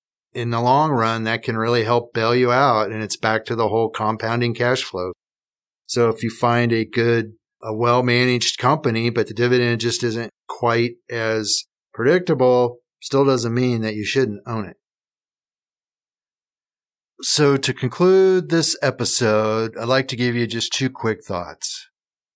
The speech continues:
And one, if you're really gonna w-, worry about performance, and especially to shorter term performance,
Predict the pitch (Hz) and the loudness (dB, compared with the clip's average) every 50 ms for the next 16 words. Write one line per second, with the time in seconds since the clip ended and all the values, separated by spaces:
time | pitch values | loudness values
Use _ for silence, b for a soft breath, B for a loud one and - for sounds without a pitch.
0 | _ - 117 117 120 120 120 127 139 156 151 139 127 120 113 113 113 110 110 110 | _ -10 -6 -4 -2 0 2 4 4 4 4 2 0 0 0 -2 -4 -6 -10 -14
1 | _ _ _ _ _ _ _ _ _ _ _ _ - 151 123 - - 135 135 131 | _ _ _ _ _ _ _ _ _ _ _ _ -4 -4 -4 -2 0 2 2 4
2 | 131 143 156 165 165 156 156 151 147 135 135 147 127 - 127 131 139 143 139 135 | 4 4 4 4 2 2 2 2 2 2 2 0 -2 -2 0 0 2 2 2 2
3 | 131 120 127 120 120 120 120 - 113 104 - - 127 - 110 - 113 107 98 98 | 0 2 2 2 2 2 0 -4 -6 -6 -2 0 2 2 2 2 2 0 0 -2
4 | 95 - - - - - _ _ _ _ _ _ _ _ _ _ _ _ _ - | -2 -4 -6 -6 -6 -8 _ _ _ _ _ _ _ _ _ _ _ _ _ -8
5 | 110 107 107 110 110 107 107 107 104 104 107 110 101 - - - 147 147 143 - | -6 -4 -4 -4 -4 -4 -4 -4 -4 -6 -6 -4 -4 -2 0 2 2 2 2 2
6 | 147 123 113 110 110 104 - 107 - - - 139 131 131 123 117 110 - - 113 | 0 0 2 0 0 -2 -4 -6 -6 -2 0 2 2 2 2 0 -2 -4 -6 -6
7 | 110 107 95 - 101 - - 117 110 110 110 110 110 107 104 - - - - | -6 -6 -8 -10 -12 -10 -6 -4 -2 -2 -2 -2 -4 -4 -4 -4 -4 -4 -4